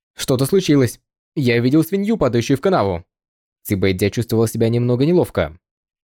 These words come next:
«Ты можешь быть более серьезным?» «Ну тогда ничего не произошло», небрежно ответил Хан Сяо.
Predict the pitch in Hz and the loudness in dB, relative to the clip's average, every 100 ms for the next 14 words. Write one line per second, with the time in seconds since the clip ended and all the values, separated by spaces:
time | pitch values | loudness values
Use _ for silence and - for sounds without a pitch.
0 | _ 101 87 107 180 185 143 127 117 135 | _ -4 0 2 2 2 2 0 2 0
1 | 110 92 120 117 92 87 85 - _ _ | 0 0 0 0 -2 -4 -8 -10 _ _
2 | _ _ _ - 151 175 202 233 190 202 | _ _ _ -4 0 2 2 0 0 0
3 | 190 175 120 95 90 85 _ _ _ _ | 2 2 0 -2 -4 -6 _ _ _ _
4 | _ - 107 107 175 185 151 123 123 117 | _ -6 -2 0 2 2 0 0 0 0
5 | 117 104 101 82 76 | -2 0 -2 -2 -6